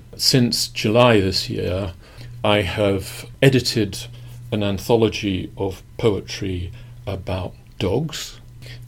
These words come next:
I have written an essay for the Royal Mail in London, which will be published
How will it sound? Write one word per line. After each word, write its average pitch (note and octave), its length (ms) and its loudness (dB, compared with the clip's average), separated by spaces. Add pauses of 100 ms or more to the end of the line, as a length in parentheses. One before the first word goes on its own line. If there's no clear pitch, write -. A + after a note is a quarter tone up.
I G#2 220 2
have G2 800 0 (220)
written A2 680 2
an G#2 140 -2
essay G2+ 440 0
for F#2+ 380 -2
the G2 140 -4
Royal G2 560 4
Mail G2 840 -2 (120)
in G2 300 -6
London, G2+ 840 -4
which A2+ 320 -10
will G2 140 -6
be F#2+ 140 -8
published G2 640 -6